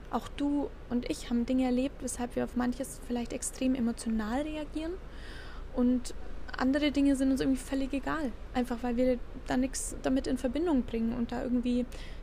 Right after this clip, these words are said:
ja, keine extrem negativen Erfahrungen oder so damit gemacht haben und deswegen können wir das neutral sehen, deswegen ist das in Ordnung für uns. Und deshalb meinte ich auch vorhin, dass man eben nie was persönlich nehmen darf,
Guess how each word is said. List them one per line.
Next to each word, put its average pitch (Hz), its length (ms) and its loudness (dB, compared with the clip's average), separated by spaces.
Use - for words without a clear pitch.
ja, 247 240 0
keine 247 560 0
extrem - 360 2
negativen 247 440 2
Erfahrungen 247 520 2
oder 226 180 0
so 240 120 -2
damit 233 260 2
gemacht 240 340 -2
haben 240 220 2
und 247 140 2
deswegen 240 320 0
können 262 160 2
wir 262 60 4
das 262 140 0
neutral 262 460 2
sehen, 240 160 2
deswegen 247 320 2
ist - 180 -2
das 285 140 -2
in 277 60 -2
Ordnung 294 320 0
für - 160 -4
uns. - 340 -4
Und 240 120 4
deshalb 262 280 2
meinte 254 200 0
ich - 100 -4
auch 233 60 -2
vorhin, 254 380 0
dass 254 140 -2
man 254 260 2
eben 254 280 2
nie 269 120 4
was 262 140 0
persönlich 262 500 2
nehmen 226 200 0
darf, 226 240 -4